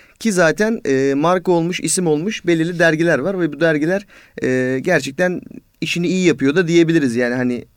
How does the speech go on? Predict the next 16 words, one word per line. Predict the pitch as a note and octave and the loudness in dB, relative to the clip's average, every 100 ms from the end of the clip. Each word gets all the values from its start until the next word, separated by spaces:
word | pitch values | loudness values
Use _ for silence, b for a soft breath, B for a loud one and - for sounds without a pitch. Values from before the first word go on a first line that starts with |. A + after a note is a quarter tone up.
| _ _ - - C#3 | _ _ -20 -18 -2
durumu | D#3+ E3+ F3+ | 0 2 0
kurtarıyorlar, | D#3 D#3+ D#3+ E3 A#2+ | -2 2 2 4 2
yani | A#2+ A#2 | 0 -2
Türkiye'nin | C3+ C3 C#3 C#3 C3 | -6 -4 -2 0 2
dergi | C3 C3+ D3+ | 2 2 0
açığını | C3 C3+ D3+ | -2 -2 -4
kapatıyor | D#3+ D3 C3 F3+ | -2 -2 -2 -2
diyebiliriz. | E3 E3+ E3+ E3 F#3+ | 2 2 2 -2 0
Bunun | F3+ | 0
yanında, | G#3 F#3+ F3 G3 C4 b b b b - | 2 2 2 0 -2 b b b b -6
e, | B2+ | -4
ekstra | - G3 - G3 F#3 | -2 -2 -2 0 2
artık | F3 E3 E3 | 0 -2 -4
böyle | F3 F3 E3 | 0 2 2
belki | F3 E3+ D#3+ | 0 0 0
de, | E3+ | 0